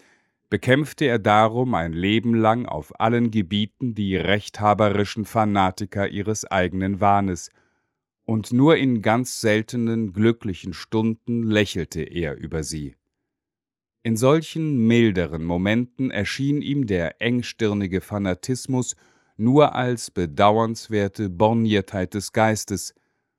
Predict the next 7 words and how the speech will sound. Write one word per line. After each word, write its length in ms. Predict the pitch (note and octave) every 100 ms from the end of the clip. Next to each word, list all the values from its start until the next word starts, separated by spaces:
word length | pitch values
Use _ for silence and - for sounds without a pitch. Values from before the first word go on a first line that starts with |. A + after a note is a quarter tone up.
| _ -
als 240 | A2+ -
eine 340 | C#3 D3+ E3 C#3+
der 480 | C3 B2 A#2 -
unzähligen 760 | - C#3 A2+ - A2+ G#2 G2 G2
Formen 580 | - A#2 G#2 G#2+ A2 G#2
der 360 | G#2+ G#2 G2+ G#2
Stultitia, 1000 | - B2+ B2 - C#3 A2 - G2 E2+